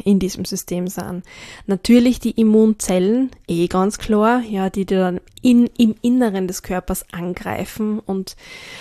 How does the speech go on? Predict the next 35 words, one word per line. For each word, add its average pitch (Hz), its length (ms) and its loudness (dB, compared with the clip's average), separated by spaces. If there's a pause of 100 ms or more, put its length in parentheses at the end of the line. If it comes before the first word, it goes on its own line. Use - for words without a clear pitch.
(400)
die 185 220 -2
Schädlinge, 190 920 2 (140)
die 208 100 2
da 196 300 2 (260)
kommen, 208 640 0 (300)
ähm, 190 380 -2
unschädlich 233 580 0
<laughs> - 0 -
machen 180 280 -6
sollen. 196 400 0 (720)
Dann 180 140 0
die 185 80 4
Lunge 247 280 4
haben 226 160 4
wir 220 60 2
noch 214 100 2
dabei, 180 640 -2 (160)
ähm, 180 460 -2
die 185 180 -4
über 165 140 -4
den 180 200 -4
Atem 185 380 -4
natürlich 190 420 -2
auch 165 80 -4
ganz, - 380 -6
ganz 180 220 -6
wichtig 208 320 -6
ist, - 300 -8
weil 180 320 -4
wir 190 220 -6
auch 180 120 -8
über - 180 -8
die - 180 -14
Atemluft 190 920 -2
Dinge 185 320 -4